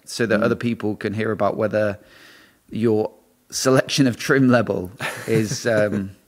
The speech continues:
Speaker 1: optimal. You get to ride around for maybe two weeks on a brand new Indian,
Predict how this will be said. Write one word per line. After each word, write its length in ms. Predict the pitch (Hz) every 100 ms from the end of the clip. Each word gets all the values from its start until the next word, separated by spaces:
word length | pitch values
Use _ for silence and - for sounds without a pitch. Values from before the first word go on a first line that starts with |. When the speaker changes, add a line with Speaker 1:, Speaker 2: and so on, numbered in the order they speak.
| _ _ -
Speaker 1:
optimal. 560 | 127 - 110 104 95 92 - - - - -
You 120 | 117
get 120 | 113
to 160 | - 117
ride 280 | 123 135 127
around 340 | 123 127 120
for 140 | - 110
maybe 520 | 113 107 107 107 104 - _ _ _ _
two 220 | - 131 117
weeks 360 | 123 113 -
on 100 | 110
a 40 | 107
brand 300 | 117 110 107
new 200 | 107 120
Indian, 560 | 110 107 98 90 90 82